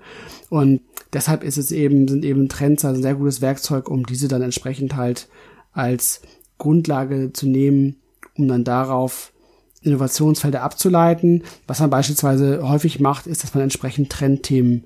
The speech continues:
clustert und eben schaut, was sind vielleicht gemeinsame Nenner, die wir im Zusammenspiel von beispielsweise zwei oder drei Makrotrends aus dem Radar erkennen und daraus dann vielleicht ein gemeinsames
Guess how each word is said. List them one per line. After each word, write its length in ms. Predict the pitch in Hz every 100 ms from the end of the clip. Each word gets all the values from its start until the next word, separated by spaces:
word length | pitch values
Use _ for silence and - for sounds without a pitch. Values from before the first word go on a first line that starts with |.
| _ _ _
clustert 640 | - 143 139 - 220 240 - _ _ _ _ _ _ _ _ -
und 220 | 127 135
eben 240 | 151 135 123
schaut, 460 | - 139 151 156 - - - -
was 160 | 147
sind 120 | - 156
vielleicht 460 | - 147 151 - - - _ _ -
gemeinsame 680 | 156 143 131 151 160 143 131
Nenner, 480 | 139 156 160 160 165 -
die 100 | 147
wir 100 | 147
im 140 | 139 135
Zusammenspiel 880 | - 135 143 156 - - 143 139
von 420 | 143 - 131 131 127
beispielsweise 540 | 131 - 143 131 131
zwei 480 | - - 123 139 156
oder 140 | 143
drei 560 | 135 123 131 143 143 139 - - -
Makrotrends 960 | 131 131 156 - 147 - 135 131 135
aus 160 | 135 135
dem 160 | - 131
Radar 440 | 123 123 135 139
erkennen 640 | 131 - 135 147 170 180 - - - -
und 160 | 156 143
daraus 380 | 131 139 151
dann 140 | - 135
vielleicht 360 | 135 139 -
ein 180 | 131 139
gemeinsames 800 | 135 127 127 135 127 127 - -